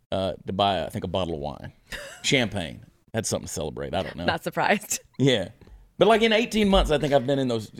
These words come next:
Speaker 1: gro-, fourteen months I've been in the grocery store, maybe once.
Speaker 2: Well, I go all the time, and I haven't seen a shortage of one thing except for,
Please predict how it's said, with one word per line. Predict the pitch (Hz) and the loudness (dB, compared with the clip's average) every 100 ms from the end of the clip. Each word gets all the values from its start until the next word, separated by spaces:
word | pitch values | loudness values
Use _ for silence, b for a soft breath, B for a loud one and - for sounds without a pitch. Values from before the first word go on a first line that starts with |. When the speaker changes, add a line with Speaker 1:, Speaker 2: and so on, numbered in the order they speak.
| 101 | -8
Speaker 1:
gro-, | 127 131 | 0 0
fourteen | 110 170 170 151 | 0 -2 0 0
months | 127 110 | 0 0
I've | 107 | 0
been | 110 | -2
in | |
the | 101 | -2
grocery | 98 - | -6 -6
store, | 92 | -6
maybe | 92 104 | -4 -4
once. | 92 64 - - - b b b | -6 -10 -18 -20 -20 b b b
Speaker 2:
Well, | 277 | 4
I | 339 | 4
go | 370 330 | 4 2
all | 262 | 2
the | 208 | 2
time, | 226 175 175 | 0 0 0
and | |
I | 196 | 2
haven't | 254 240 | 2 0
seen | 226 | -6
a | 208 | -4
shortage | - 202 180 | 0 0 0
of | 170 | 0
one | 202 208 | 0 0
thing | 196 | -4
except | 170 - 180 - | -4 -4 -6 -4
for, | 190 180 170 160 | 0 2 2 -2